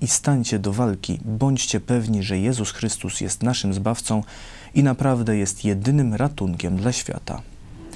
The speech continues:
Donald Trump stwierdził w oświadczeniu:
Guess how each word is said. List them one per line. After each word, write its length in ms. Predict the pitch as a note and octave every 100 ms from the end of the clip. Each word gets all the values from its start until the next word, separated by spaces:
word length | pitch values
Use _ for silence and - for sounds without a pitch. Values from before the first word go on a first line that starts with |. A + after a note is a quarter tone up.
| - - - - - - - -
Donald 360 | D#3 E3 C#3 -
Trump 280 | D3+ C#3
stwierdził 400 | - - C3 B2
w 60 | A#2
oświadczeniu: 720 | A2+ - A2 - A#2+ A2 G#2